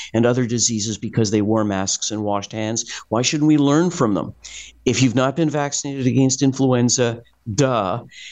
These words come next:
And the same thing if you're more than five min-, months out from covid. Uh, you should be boosted.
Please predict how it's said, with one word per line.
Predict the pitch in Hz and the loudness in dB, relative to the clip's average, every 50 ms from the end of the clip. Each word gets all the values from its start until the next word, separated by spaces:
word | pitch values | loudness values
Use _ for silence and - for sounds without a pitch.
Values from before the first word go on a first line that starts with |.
| - _ - | -8 _ 0
And | 131 131 131 | 2 4 4
the | 123 120 | 2 2
same | - - 123 120 117 | 0 0 0 0 -2
thing | 113 120 110 107 | -2 -2 -4 -4
if | 98 - | -2 2
you're | - 110 | 4 4
more | 113 110 110 104 | 4 4 4 2
than | 104 104 104 | 0 -2 -4
five | - - 98 98 92 92 | -2 -2 -2 -2 0 0
min-, | 98 92 87 - - | -2 -2 -2 -2 2
months | 113 104 107 107 107 101 - - - | 4 4 4 4 2 -2 -4 -4 -4
out | 98 101 95 - | -4 -4 -4 -4
from | - - 104 104 | 0 0 0 0
covid. | 104 - 110 104 98 87 80 - - - - - - - - | 2 0 0 0 0 -2 -4 -6 -6 -10 -16 -18 -18 -6 -2
Uh, | 90 | 0
you | 85 90 98 104 | 2 4 4 2
should | 95 - 104 90 | 2 0 -2 -2
be | 98 92 | -4 -2
boosted. | 87 104 107 110 107 - - - 71 - - | 2 2 2 2 2 -2 -4 -6 -8 -8 -12